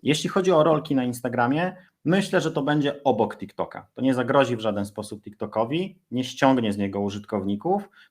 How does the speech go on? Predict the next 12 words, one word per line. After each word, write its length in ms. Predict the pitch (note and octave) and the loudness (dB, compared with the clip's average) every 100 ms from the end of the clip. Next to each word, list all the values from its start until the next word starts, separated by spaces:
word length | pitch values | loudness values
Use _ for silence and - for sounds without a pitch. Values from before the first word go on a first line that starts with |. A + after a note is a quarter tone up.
| D3+ | -4
między 220 | F#3 F#3+ | -2 -2
innymi 300 | G3 G3 E3+ | -2 -2 -2
dlatego, 440 | D3+ D3 F#3 F3+ | -2 -2 -2 0
że 120 | D3+ | -2
użytkownicy 680 | C#3 C3+ B2+ C#3 B2+ B2 - | -2 -6 -4 -4 -2 -4 -6
TikToka 680 | - B2+ - A#2 D3 D#3 D#3 - | -12 -10 -2 -2 0 -2 -2 -8
uciekli 520 | C3+ - F3 F3 D#3+ | -8 -2 -2 0 -2
z 140 | D#3 C3+ | -2 0
Instagrama 600 | B2+ B2+ A2 A#2+ B2+ B2 | 0 2 0 2 2 0
z 60 | |
konkretnych 520 | - C#3 A#2 A#2 A2+ | -4 -4 -2 -2 -4
powodów. 520 | - C3 B2+ F2 - | 0 2 2 0 -4